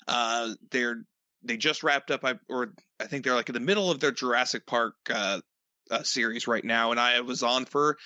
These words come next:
Jurassic World, where I got to talk a lot about theme parks because, you know, that's the one where they actually have a full theme park there, and that was a lot of fun.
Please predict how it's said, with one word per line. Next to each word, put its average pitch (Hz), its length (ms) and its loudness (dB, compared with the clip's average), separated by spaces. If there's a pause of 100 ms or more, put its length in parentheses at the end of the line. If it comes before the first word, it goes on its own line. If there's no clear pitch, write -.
(260)
Jurassic 156 580 2
World, 160 560 2
where 151 120 2
I 156 80 2
got 160 180 0
to - 80 -16
talk 165 260 -2
a 165 40 0
lot 170 180 4
about 180 240 2 (200)
theme 269 240 -2
parks - 440 -4
because, - 500 -4
you 170 80 -8
know, 160 160 -4 (920)
that's 123 260 0
the 135 100 0
one 135 260 0
where 143 180 4
they 143 180 2
actually 147 320 -4
have 143 180 0
a 147 40 -2
full 160 180 0
theme 139 200 -4
park - 240 -2
there, - 280 -2 (280)
and - 220 -8 (560)
that - 100 2
was 156 120 2
a 156 40 4
lot 147 140 4
of 127 80 -6
fun. - 240 -4